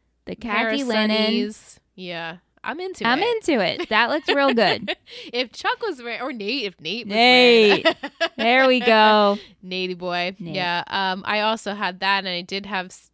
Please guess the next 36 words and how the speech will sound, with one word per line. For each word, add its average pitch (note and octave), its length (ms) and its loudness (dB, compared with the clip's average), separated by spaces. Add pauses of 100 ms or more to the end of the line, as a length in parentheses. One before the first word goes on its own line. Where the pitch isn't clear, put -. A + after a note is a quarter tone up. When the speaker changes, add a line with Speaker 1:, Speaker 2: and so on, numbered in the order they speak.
Speaker 2:
Dan's F3 440 -6
new F3+ 200 -10
summer F3+ 400 -8
get F3 240 -6
up E3+ 200 -6
with F3 200 -10
his F3 420 -14
bu-, F#3+ 140 -12 (140)
s-, - 300 -18
uh, E3+ 360 -4
Speaker 1:
Yeah. G4+ 80 -4 (320)
Speaker 2:
short D#4+ 260 -4
sleeve B3 260 -4
button G#3 280 -4
down F#3+ 440 -2
and F3 180 -12
khakis, E3+ 920 -10 (440)
um, F3 260 -4
and G#3 140 -8
the G#3 60 -6
sunglasses. B3 560 -8
I F3 100 -8
think G3+ 180 -12
he G#3 80 -10
looks G3 220 -14
really A3 160 -16
good A#3+ 140 -14
in F#3 100 -12
those. G#3 340 -16
Speaker 1:
I G#3 120 -2
liked G#3+ 400 -6
Blair's F#3+ 440 -8
dress F#3 260 -8
with F3+ 120 -16
the F3+ 80 -12
yellow E3 320 -10